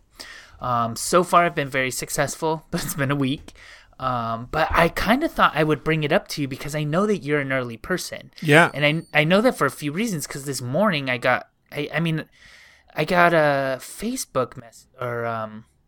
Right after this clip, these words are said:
Speaker 1: something from you at, like, six thirty in the morning. And I was like, <laughs> "Why is Joe awake at six thirty in the morning?
Speaker 2: Uh-huh. Yeah.
Speaker 1: Why were you, why are you awake so early?"
Speaker 2: Well, I generally wake up around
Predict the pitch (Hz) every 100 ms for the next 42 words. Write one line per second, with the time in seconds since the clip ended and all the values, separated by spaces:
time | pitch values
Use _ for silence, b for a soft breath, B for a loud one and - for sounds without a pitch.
0 | _ _ - - 262 330 262 147 139 139
1 | 127 - 139 - - 196 - 180 175 165
2 | 147 147 123 110 113 117 113 123 113 -
3 | B B B - 294 277 - 202 277 330
4 | 156 127 127 - 117 - - 113 110 107
5 | 104 104 - 123 131 120 143 - _ _
6 | _ - 139 175 214 269 302 302 269 233
7 | 165 196 226 226 220 202 262 - 135 120
8 | 104 - B B 202 196 196 190 147 196
9 | 214 226 202 170 127 127 123 113 104 107
10 | 117 117 107 104 98